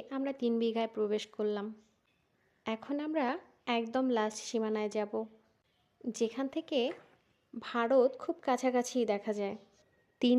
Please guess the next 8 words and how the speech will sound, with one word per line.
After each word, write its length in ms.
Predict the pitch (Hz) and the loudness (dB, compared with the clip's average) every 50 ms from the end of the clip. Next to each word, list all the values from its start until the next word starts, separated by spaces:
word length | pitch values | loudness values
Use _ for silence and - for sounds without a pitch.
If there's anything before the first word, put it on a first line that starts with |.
| 254 262 | 8 8
বিঘাকে 560 | 269 277 277 277 320 320 330 330 - 311 240 233 285 370 381 - - 262 | 6 6 6 8 8 8 8 6 6 4 4 4 4 0 -2 -2 -2 0
অনেকে 240 | 277 285 285 - 339 - - | 0 0 0 0 0 4 6
কলসির 420 | 247 220 220 220 - - 262 262 254 | 6 6 6 6 4 2 4 4 4
মুখও 180 | 254 247 254 262 226 214 | 4 4 4 4 6 6
বলে 180 | 202 196 196 202 - | 6 4 4 2 0
থাকে। 260 | 214 214 214 - 214 226 233 - _ _ _ _ _ _ _ _ _ _ _ _ _ _ _ _ _ - | -2 -2 -2 -2 -4 -4 -4 -8 _ _ _ _ _ _ _ _ _ _ _ _ _ _ _ _ _ -2
এখানকার 440 | 269 254 262 277 311 311 302 330 311 320 247 | -2 -2 -2 -2 -2 0 0 -2 0 2 2
পরিবেশটা 460 | 214 208 220 240 247 247 - - | 2 2 2 2 0 -2 -4 -8